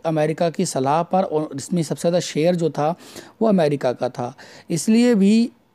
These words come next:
इन क-, दोनों ही कंपनियों ने या इन दोनों ही अंतर्राष्ट्रीय संस्थाओं ने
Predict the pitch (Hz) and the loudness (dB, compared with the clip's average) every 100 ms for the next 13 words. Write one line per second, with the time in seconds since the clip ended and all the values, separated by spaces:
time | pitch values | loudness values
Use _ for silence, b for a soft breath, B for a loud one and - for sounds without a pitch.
0 | - 220 233 196 170 156 170 196 226 202 | -2 2 2 2 -2 0 0 2 2 4
1 | 240 240 208 180 175 190 196 202 180 175 | 4 4 2 -2 -2 0 0 2 0 2
2 | 170 175 170 175 208 196 214 220 - 170 | 0 0 0 2 2 2 2 0 -2 -4
3 | 160 170 165 - 202 165 156 - 170 180 | 0 0 0 -2 -6 -4 -6 -4 -2 0
4 | 160 156 185 | 0 -2 -2